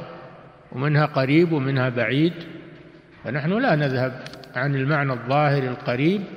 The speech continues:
إلى معاني. هذا من ناحية. الناحية الثانية أنه لا بد أن هاللفظ يثبت أن له معاني،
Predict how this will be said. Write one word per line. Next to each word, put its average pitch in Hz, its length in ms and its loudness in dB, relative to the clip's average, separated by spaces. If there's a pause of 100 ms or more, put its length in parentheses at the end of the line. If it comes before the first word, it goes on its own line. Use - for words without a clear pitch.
إلى 147 480 2
معاني. 139 640 0 (520)
هذا 185 240 0
من 175 220 4
ناحية. 120 360 -2 (140)
الناحية 233 440 0
الثانية 208 560 0 (960)
أنه 214 240 4
لا 262 200 2
بد 202 280 2
أن 185 140 4
هاللفظ 196 480 4
يثبت 165 540 2
أن 151 160 2
له 160 140 6
معاني، 151 600 2